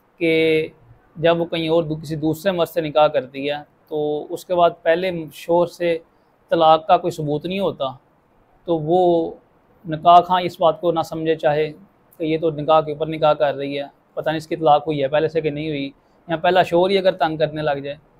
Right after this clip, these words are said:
کہ تم نکاح کے اوپر نکاح کر رہی ہو، تمہاری تو طلاق ہی نہیں ہوئی۔ تو اس طرح ان مسئلے مسائل سے بچنے کے لیے ڈاکومنٹیشن پاکستانی قانون نے لازم قرار دے دی تاکہ گورنمنٹ کے ریکارڈ میں آ جائے کہ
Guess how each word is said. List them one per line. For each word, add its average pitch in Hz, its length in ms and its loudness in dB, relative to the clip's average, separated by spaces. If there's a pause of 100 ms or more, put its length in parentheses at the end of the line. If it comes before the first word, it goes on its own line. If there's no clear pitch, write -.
(180)
کہ - 60 -16
تم 165 220 -8
نکاح 160 200 4
کے 160 80 -2
اوپر 156 140 -2
نکاح 151 260 0
کر 147 240 0
رہی 147 200 -4
ہو، 143 40 -6
تمہاری 147 220 -8
تو 147 60 -16
طلاق 139 360 0
ہی 156 40 -14
نہیں 151 180 -14
ہوئی۔ 139 180 -14 (440)
تو 202 80 -4
اس 196 180 0
طرح 208 240 4 (260)
ان 190 180 -6
مسئلے 190 300 -2
مسائل 180 300 2
سے 165 100 -2
بچنے 156 320 -8
کے 156 120 -4
لیے 165 180 -4
ڈاکومنٹیشن 156 760 -4
پاکستانی 147 560 -10
قانون 147 260 -8
نے 165 80 -4
لازم 151 380 -2
قرار 131 260 -2
دے 127 180 -8
دی 143 160 -14 (520)
تاکہ 170 380 4
گورنمنٹ 170 560 2
کے 190 100 2
ریکارڈ 165 440 6
میں 233 120 0
آ 170 120 4
جائے 135 180 -2 (500)
کہ 202 80 -8